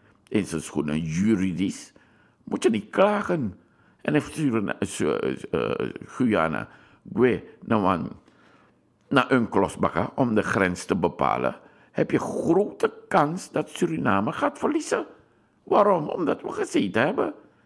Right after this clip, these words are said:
We hadden een geweldige minister van Defensie, man, Bensdorp. Isabi Hogeri Ingi, man. Man, Temu Senenko doen is aan die zee. Ja, de, maar bij Kibri Bakawang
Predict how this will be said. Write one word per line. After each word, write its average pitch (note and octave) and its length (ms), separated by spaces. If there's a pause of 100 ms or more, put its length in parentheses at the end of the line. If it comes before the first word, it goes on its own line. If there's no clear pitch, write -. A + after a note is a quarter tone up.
(260)
We - 100
hadden C3+ 260
een A#2+ 80
geweldige - 580
minister E3+ 460
van D#3+ 220
Defensie, - 460
man, G2+ 240
Bensdorp. C#3+ 720 (640)
Isabi F2 420
Hogeri E3+ 480
Ingi, E3+ 340
man. D3+ 300 (760)
Man, - 280 (280)
Temu F2 340
Senenko - 560
doen F4+ 160
is B3 160
aan B3+ 140
die A2+ 100
zee. C2 220
Ja, - 320 (420)
de, - 420 (520)
maar - 220
bij - 120
Kibri F2 340
Bakawang C#3 540